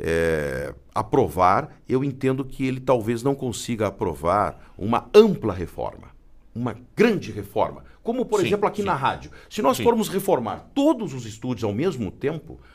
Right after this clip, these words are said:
Speaker 1: nós não
Speaker 2: Uhum.
Speaker 1: vamos conseguir. Mas nós vamos fazer o primeiro estúdio número um, vamos reformar ele.
Speaker 2: Sim.
Speaker 1: Então, você não está fazendo uma grande reforma, mas você pode
Speaker 2: Perfeito.
Speaker 1: fazendo aos poucos,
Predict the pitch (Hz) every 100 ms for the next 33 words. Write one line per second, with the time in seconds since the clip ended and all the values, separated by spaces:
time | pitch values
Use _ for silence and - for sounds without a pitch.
0 | - 107 113 151 113 107 - 123 120 95
1 | 80 - - - - 123 123 123 131 131
2 | - 123 107 120 - 110 101 131 151 151
3 | 139 - - 120 117 110 107 101 143 127
4 | 113 113 113 87 87 87 95 101 85 78
5 | 95 76 65 65 - - - - 82 120
6 | 127 123 147 151 - 185 202 104 104 95
7 | 82 76 90 101 139 143 80 65 55 -
8 | - - - 214 143 151 - - - -
9 | - 131 139 151 - 123 113 120 127 131
10 | 101 - - - - - _ - - 127
11 | - 76 - - - 156 107 117 131 139
12 | 131 139 - 127 131 131 -